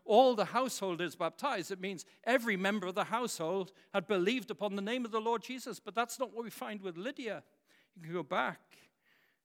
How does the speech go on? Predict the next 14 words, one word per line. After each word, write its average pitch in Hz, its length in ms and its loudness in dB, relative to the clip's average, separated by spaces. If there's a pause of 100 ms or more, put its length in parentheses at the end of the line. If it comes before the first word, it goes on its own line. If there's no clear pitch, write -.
(540)
to 165 100 -18
verse 180 540 -6 (500)
fifteen. 226 680 -8 (1160)
"And 151 220 -4
neither 233 420 4
is 202 120 -2
it 226 140 -6
what 226 140 -4
we 220 120 -2
find 240 480 -4
with 220 120 -6
the 220 80 -6
Philippian 240 500 -4
jailer. 262 480 -6